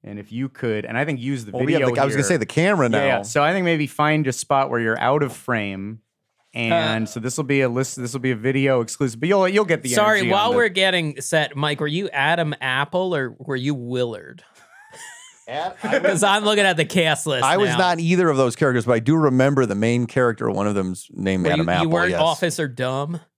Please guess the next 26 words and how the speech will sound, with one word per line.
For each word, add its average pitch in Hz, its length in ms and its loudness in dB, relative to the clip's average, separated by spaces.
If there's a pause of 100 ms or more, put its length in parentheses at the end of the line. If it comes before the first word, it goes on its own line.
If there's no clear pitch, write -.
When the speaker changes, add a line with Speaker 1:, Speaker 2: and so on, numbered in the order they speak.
(720)
Speaker 1:
Seems - 320 -6
Speaker 2:
I 143 140 2
do 175 140 2
Speaker 1:
very 233 180 4
Speaker 2:
remember. 190 360 4
Speaker 1:
possibly 143 200 -2
Speaker 2:
No, 160 140 6
I 180 60 6
Speaker 1:
that. 175 60 4
Speaker 2:
was 139 140 0
not 165 260 4
Officer 135 380 0
Dumb. 87 500 0
Speaker 1:
Okay. - 200 -4
Speaker 3:
Oh, 254 120 4
Speaker 1:
It's, 220 60 2
Speaker 3:
Mister 262 380 2
Terwilliger. 269 920 0
Speaker 1:
it 185 120 -2
is - 220 -6
Speaker 2:
Terwilliger 202 800 4
with 226 120 4
a 180 80 6
T? 220 320 4
Speaker 3:
Terwilliger, 175 760 0
yeah. 139 180 0